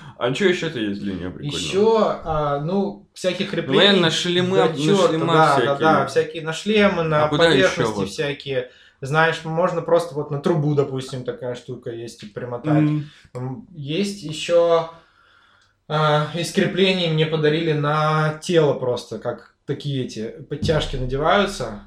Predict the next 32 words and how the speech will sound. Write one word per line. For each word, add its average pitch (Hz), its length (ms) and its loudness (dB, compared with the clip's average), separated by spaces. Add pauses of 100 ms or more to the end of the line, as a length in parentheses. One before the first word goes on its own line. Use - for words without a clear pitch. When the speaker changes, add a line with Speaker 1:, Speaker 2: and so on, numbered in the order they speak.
(140)
Speaker 2:
и 127 140 -14
вот 135 140 -8
здесь 135 260 -6
вот - 120 -12
на 123 60 -10
груди 123 260 -8
она 120 180 -8
держится. 117 400 -10
Я 135 120 -2
видел, 143 240 -6
такие 139 280 -8
же 139 100 -6
на 139 100 -4
голову 135 360 -2
продаются. 120 600 -12 (280)
В - 20 -20
принципе, 202 460 0
интересно, 170 480 -2
ну, 170 60 -2
я 175 180 0
не 175 100 0
знаю, 151 220 0
если 151 240 -2
я 147 60 0
сильно 156 300 -2
буду 135 240 -6
уже 131 160 -6
заморачиваться, 143 760 0
есть 147 280 -6
вещи, 143 460 -8
ну, 143 140 -6
с - 180 -12